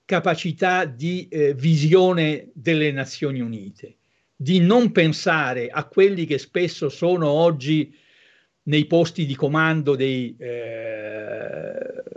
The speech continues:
dei paesi, dei governi, delle grandi istituzioni, che spesso, basti vedere anche alle nuove elezioni americane, che sono,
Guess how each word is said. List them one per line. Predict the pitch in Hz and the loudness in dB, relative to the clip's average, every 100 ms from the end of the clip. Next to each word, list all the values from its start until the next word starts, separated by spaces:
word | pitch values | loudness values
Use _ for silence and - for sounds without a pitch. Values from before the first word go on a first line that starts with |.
| 50 | -12
dei | 139 117 127 123 | -10 2 4 6
paesi, | 123 135 156 151 127 120 | 6 8 8 8 4 -2
dei | 123 | 0
governi, | 113 120 139 151 147 127 135 | 2 4 4 6 4 0 -4
delle | 120 123 | -2 -2
grandi | 123 139 143 135 | 0 -2 -2 -4
istituzioni, | - 147 123 - - 156 160 147 123 - _ _ _ | -8 -8 -10 -8 2 4 6 4 -4 -8 _ _ _
che | - 131 | -4 -4
spesso, | - 151 147 151 131 - _ _ _ _ _ _ | 0 0 0 2 0 0 _ _ _ _ _ _
basti | - 104 - 127 | -12 -10 -10 -6
vedere | 107 117 135 117 | -2 2 4 4
anche | 117 131 127 117 | 2 0 -2 -4
alle | 117 120 123 117 | -6 -8 -6 -2
nuove | 135 135 127 | 2 2 2
elezioni | 117 117 - 139 135 | -2 -6 0 0 2
americane, | 120 117 110 104 156 156 127 | -2 -4 -6 0 2 2 0
che | 117 | -6
sono, | - 156 135 127 117 | -6 -4 -2 -4 -8